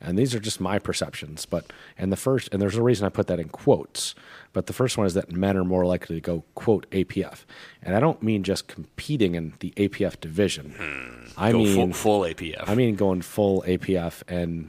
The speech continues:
Speaker 1: getting on extra, quote, supplements.
Speaker 2: B C As.
Speaker 1: I, I think it is much, I think men are much more likely to make that jump, to go pro,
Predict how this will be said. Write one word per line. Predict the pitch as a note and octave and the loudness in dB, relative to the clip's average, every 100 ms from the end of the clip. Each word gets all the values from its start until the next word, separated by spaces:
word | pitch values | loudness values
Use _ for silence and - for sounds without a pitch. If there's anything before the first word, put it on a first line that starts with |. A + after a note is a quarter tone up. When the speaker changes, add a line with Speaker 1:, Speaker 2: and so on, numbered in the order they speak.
| - - | -14 0
Speaker 1:
getting | G#2 F#2+ | 2 2
on | F2+ E2+ - | 0 -2 -4
extra, | G2 - F#2 E2 | -6 -4 -6 -4
quote, | - F#2 - | -4 -4 -4
supplements. | - F2 - D#2 B1 - - - - | -2 -2 -4 -12 -12 -12 -12 -14 -16
Speaker 2:
B | - | -8
C | - F2+ D#2 | -4 -4 -6
As. | - - - - - | -12 -16 -20 -20 -6
Speaker 1:
I, | F2 | -2
I | F#2+ | 0
think | B2 A2 | 0 2
it | F#2+ | 0
is | F2 | 2
much, | F#2 A2+ - - | 0 0 -2 -2
I | A2 | 2
think | B2+ - F2 | 2 0 -4
men | F2 G2 A2 A#2+ | 0 2 2 0
are | F#2+ | -2
much | F2+ G2 - - | 0 -2 -2 -6
more | F#2 F#2 | -4 -2
likely | E2+ F2 F2 - E2 D#2 - - - _ - | -2 -2 -4 -6 -6 -8 -14 -20 -20 _ -6
to | F#2 E2+ | -2 0
make | E2 F#2+ - | 2 0 2
that | G2+ F2+ D#2+ | 0 0 -4
jump, | - G#2 D#2+ - - | -2 0 0 -6 -12
to | - | -6
go | F2 D#2+ | -2 -4
pro, | - - - F2+ D2+ D2 | -2 2 4 4 2 -2